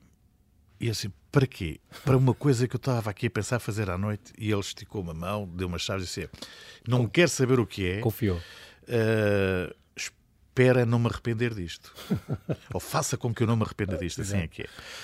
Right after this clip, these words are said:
Speaker 1: E, e, portanto, e fiquei com, eh, o carro de reportagem, pedi a um colega meu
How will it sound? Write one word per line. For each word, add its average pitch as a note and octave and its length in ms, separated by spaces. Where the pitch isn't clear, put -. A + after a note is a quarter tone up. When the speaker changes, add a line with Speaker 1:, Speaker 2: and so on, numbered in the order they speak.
Speaker 1:
E, A#2+ 500
e, A#2+ 80
portanto, G2 220
e F#2+ 60
fiquei A2 360
com, G#2 420
eh, F2+ 460
o F#2 120
carro E2+ 260
de - 100
reportagem, C3+ 640
pedi G2+ 220
a G2 60
um F#2+ 60
colega G2+ 280
meu F#2 340